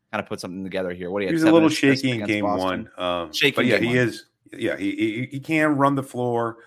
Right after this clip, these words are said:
Speaker 2: Uh, his shot's kind of inconsistent, but, uh,
Speaker 1: Yeah.
Speaker 2: he, he is quick enough to play at the N B A level. We've seen that. I, you know, I, I think,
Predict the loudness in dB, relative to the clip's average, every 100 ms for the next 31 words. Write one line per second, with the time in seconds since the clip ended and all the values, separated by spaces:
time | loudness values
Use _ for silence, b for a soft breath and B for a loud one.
0 | B B B -6 -4 -2 -4 0 0 0
1 | -4 -6 -6 -8 -10 -10 -10 -10 -12 -14
2 | -14 -14 -12 -10 -10 -8 -2 0 2 -2
3 | -6 -14 -4 0 2 2 0 -2 -6 -2
4 | -2 -2 -6 -10 -8 -6 -6 -8 -10 -10
5 | -12 -12 -14 -12 -14 -18 b b b b
6 | _ -6 -2 0 -2 2 4 4 4 4
7 | 2